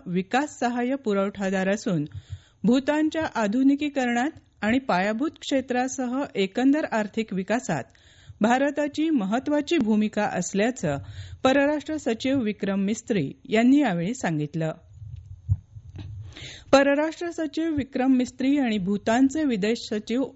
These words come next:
ओम पेमा चोडेन यांच्यातही काल नवी दिल्लीत द्विपक्षीय चर्चा झाली. उभय अधिकाऱ्यांनी परस्पर संबंधांचा आढावा घेतला आणि प्रमुख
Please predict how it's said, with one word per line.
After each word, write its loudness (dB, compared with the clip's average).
ओम 2
पेमा 0
चोडेन 0
यांच्यातही 0
काल -2
नवी 0
दिल्लीत 0
द्विपक्षीय 0
चर्चा 0
झाली. 0
उभय 4
अधिकाऱ्यांनी 0
परस्पर -2
संबंधांचा 0
आढावा 2
घेतला 0
आणि 4
प्रमुख 2